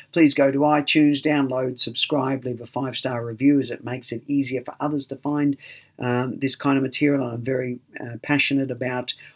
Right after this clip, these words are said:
offering people as many options to advance themselves as they possibly can find.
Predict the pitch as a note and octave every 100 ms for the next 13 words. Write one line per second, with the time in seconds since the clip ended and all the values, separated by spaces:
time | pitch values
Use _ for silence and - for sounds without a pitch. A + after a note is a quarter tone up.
0 | - C3+ - C#3 A#2+ C#3+ C3 B2+ A#2+ A2+
1 | B2+ D3 C#3 B2+ - - B2+ B2 A#2+ -
2 | - _ _ C3+ A#2+ B2+ C3 - B2+ A#2
3 | - C3 A#2 B2 A#2 B2 A#2+ A#2+ - -
4 | A#2+ A#2 D#3 E3+ E3